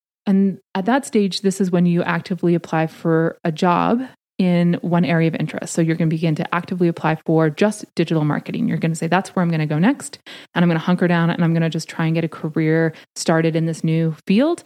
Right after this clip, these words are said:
I'm gonna read myself into this field. I'm gonna network with other digital marketers. I'm gonna get some internships or opportunities or side hustles. That's where I'm moving to next." And then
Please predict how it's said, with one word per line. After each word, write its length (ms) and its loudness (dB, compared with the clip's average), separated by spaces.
I'm 220 -6
gonna 120 4
read 180 2
myself 420 -2
into 120 -2
this 160 -4
field. 300 4
I'm 80 2
gonna 160 2
network 360 -2
with 120 -8
other 180 -2
digital 300 -4
marketers. 540 2
I'm 80 -2
gonna 100 -2
get 220 -6
some 140 -4
internships 640 0
or 120 0
opportunities 720 0
or 100 -2
side 340 -2
hustles. 440 0
That's 180 -2
where 80 2
I'm 80 4
moving 220 0
to 100 -6
next." 420 -10
And 140 4
then 300 2